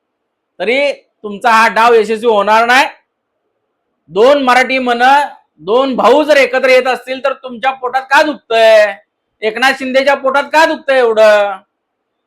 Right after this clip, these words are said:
देवेंद्र फडणवीसच्या पोटात का दुखतंय? दो-, दोन भाऊ जर एकत्र येत असतील तर येऊ द्या ना. तुम्ही भ्रष्टाचारी लोकांना तुमच्या पार्टीमध्ये जर सामील करून घेत असाल,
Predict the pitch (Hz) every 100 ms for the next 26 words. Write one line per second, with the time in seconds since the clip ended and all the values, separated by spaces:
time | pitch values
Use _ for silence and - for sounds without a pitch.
0 | _ _ _ 185 226 254 269 226 254 277
1 | 269 277 277 294 285 294 330 247 - 262
2 | 240 247 202 226 254 240 247 247 240 233
3 | 226 220 233 220 214 214 208 196 190 190
4 | 170 _ _ _ _ _ _ _ _ _
5 | _ _ _ - 214 339 339 320 339 240
6 | 156 _ _ _ 185 247 254 226 - 294
7 | 302 302 277 269 285 294 285 294 285 269
8 | 262 247 285 285 285 285 285 285 254 254
9 | 254 285 247 262 254 247 220 185 226 214